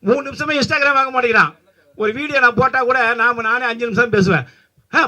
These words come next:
பார்த்தேனேம்மா, எங்க சொல்லும்மா, என்ன பார்த்து, டேய் சொல்லும்மா, நீ இப்ப நீ சொல்லல உதப்பம்மா,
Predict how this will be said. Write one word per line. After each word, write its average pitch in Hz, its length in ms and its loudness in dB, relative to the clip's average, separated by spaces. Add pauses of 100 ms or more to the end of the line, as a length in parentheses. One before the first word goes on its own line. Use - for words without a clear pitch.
பார்த்தேனேம்மா, 269 540 4 (800)
எங்க 226 180 -12 (120)
சொல்லும்மா, 220 420 -4 (680)
என்ன 330 120 0 (100)
பார்த்து, - 220 0 (160)
டேய் 156 220 -12 (300)
சொல்லும்மா, 202 400 -10 (560)
நீ 175 60 -10
இப்ப 175 160 -6
நீ 160 100 -6
சொல்லல 247 360 0
உதப்பம்மா, 190 440 -2